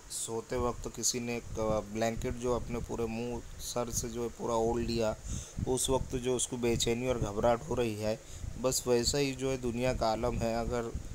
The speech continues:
दुनिया को जो है वो factories के जो है धुएँ हैं, गाड़ियों के धुएँ, सीएफ़एस है का, और मुख्तसर, मुख्तलिफ गैस है, सीएनजी है, पेट्रोल इंजन गाड़ियाँ है,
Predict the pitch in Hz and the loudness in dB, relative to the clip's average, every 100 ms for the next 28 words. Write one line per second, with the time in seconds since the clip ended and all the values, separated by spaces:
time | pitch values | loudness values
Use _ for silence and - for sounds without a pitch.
0 | - - 123 117 123 123 127 120 123 120 | -4 -6 -8 -6 -4 -4 -4 -4 -2 -2
1 | 120 120 120 113 - - 120 110 - 127 | -2 -2 -4 -6 -10 -8 -4 -4 -4 -4
2 | 123 117 - - - - - - 123 113 | -4 -2 -2 -4 -6 -8 -8 -8 -10 -6
3 | 120 117 107 104 120 117 113 107 104 - | -4 -4 -6 -4 0 0 0 -2 -6 -12
4 | - - - 107 113 113 123 117 120 107 | -10 -8 -8 -4 -4 -2 -4 -4 -6 -6
5 | 113 117 113 110 - - 120 120 120 - | -2 -2 0 -2 -6 -8 -6 -4 -4 -4
6 | 123 117 120 117 - 110 107 113 117 113 | -6 -4 -2 -4 -2 -4 -2 -2 -4 -6
7 | 107 - 113 - 120 - - - - 110 | -8 -8 -8 -6 -6 -6 -10 -10 -10 -8
8 | - 123 117 120 123 123 123 113 107 117 | -6 -6 -4 -2 -2 -2 -2 -2 -2 -4
9 | 110 110 113 120 113 117 113 120 120 117 | -6 -6 -6 -4 -4 -4 -4 -2 -2 -4
10 | 107 117 117 110 107 123 117 | -6 -6 -4 -4 -2 -2 -4